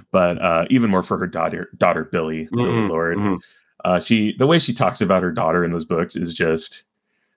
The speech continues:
Speaker 1: freaking amazing, just adorable.
Speaker 2: Mm.
Speaker 1: And, like, in the first one, her daughter was, like, real, real young, like a, you know, like an older toddler, like a young preteen or somewhere in the middle there, you know, just child age. And then, you know, by the, by the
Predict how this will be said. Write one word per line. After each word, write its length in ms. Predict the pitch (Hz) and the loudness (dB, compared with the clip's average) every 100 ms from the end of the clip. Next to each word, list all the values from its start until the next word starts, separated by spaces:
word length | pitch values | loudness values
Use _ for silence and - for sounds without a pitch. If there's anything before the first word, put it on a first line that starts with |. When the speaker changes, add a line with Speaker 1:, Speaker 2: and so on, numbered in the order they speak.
| _ - | _ -18
Speaker 1:
freaking 680 | - 120 120 101 85 85 87 - - | 0 2 4 2 2 0 -4 -8 -10
amazing, 760 | - 95 87 87 82 87 80 | -4 0 0 0 0 -2 -2
just 160 | 82 - | -4 -4
adorable. 520 | 80 82 82 90 82 | -4 0 0 0 0
Speaker 2:
Mm. 40 | 80 | 0
Speaker 1:
And, 80 | |
like, 180 | 82 82 | -2 0
in 100 | 98 | 0
the 40 | 95 | 2
first 300 | 117 104 101 | 2 2 0
one, 260 | 90 87 | 0 -2
her 100 | 92 | -2
daughter 300 | 87 85 85 | -2 0 0
was, 220 | 85 80 | -2 -2
like, 260 | 82 82 80 _ _ _ _ _ _ _ | -4 -4 -8 _ _ _ _ _ _ _
real, 360 | - 143 151 127 | 0 4 4 4
real 280 | 131 135 120 | 4 6 6
young, 400 | 95 87 85 85 | 4 2 0 0
like 280 | 85 82 - | 0 -2 -2
a, 280 | 82 82 82 | 0 0 -2
you 100 | - | -6
know, 300 | 82 78 80 - - | -6 -4 -6 -8 -8
like 140 | 87 85 | -6 -4
an 100 | 85 | -2
older 280 | 90 82 | 0 -2
toddler, 560 | 80 - 82 82 85 82 | -4 -2 -2 -2 -4 -4
like 160 | 82 85 | -4 -6
a 160 | 85 - | -6 -4
young 300 | 82 82 80 | -4 -4 -10
preteen 520 | - 82 78 87 82 | -8 -6 -4 -4 -4
or 80 | 80 | -4
somewhere 300 | - 123 98 | 0 2 2
in 80 | 85 | 0
the 60 | 82 | -2
middle 280 | 82 85 | -2 -2
there, 360 | 82 80 80 80 | -2 -2 -2 -4
you 100 | 92 | -8
know, 160 | 82 80 | -10 -10
just 280 | 90 - - | -10 -10 -4
child 340 | 87 82 85 | -2 0 0
age. 240 | 85 80 | 0 0
And 100 | 87 | -2
then, 200 | 82 85 - - - - | -2 -4 -6 -20 -12 -2
you 80 | |
know, 100 | 87 | 0
by 220 | 80 87 78 | 2 0 -2
the, 120 | - - _ | -6 -14 _
by 140 | 87 80 | -2 0
the 240 | 82 | 0